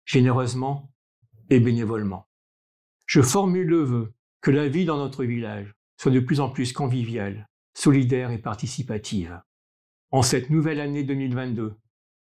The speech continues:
au nom de toute l'équipe du conseil municipal, je vous présente mes vœux les plus sincères de santé, de bonheur,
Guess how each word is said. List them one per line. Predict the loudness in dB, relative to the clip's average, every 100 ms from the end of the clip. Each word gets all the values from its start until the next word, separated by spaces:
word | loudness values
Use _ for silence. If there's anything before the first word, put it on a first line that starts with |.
| _
au | 2 4
nom | 4
de | 0
toute | -2 -2 -4 2
l'équipe | 0 2 -4 -4 -8 _
du | -2 2
conseil | 2 0 -2
municipal, | -2 -4 -4 -6 -6 -8 -8 _ _ _ _ _ _ _
je | 2 4
vous | 6
présente | 4 2 0 0 -4 -6 -12 _ _ _ _
mes | 4 4
vœux | 6 4 4 0 -6
les | -6
plus | -2 0
sincères | 0 0 0 0 0 -2 -10 _
de | -2
santé, | 0 0 -2 -2 -6 -6 -6 _ _ _ _ _ _
de | 4
bonheur, | 6 4 4 2 -2 -4 -10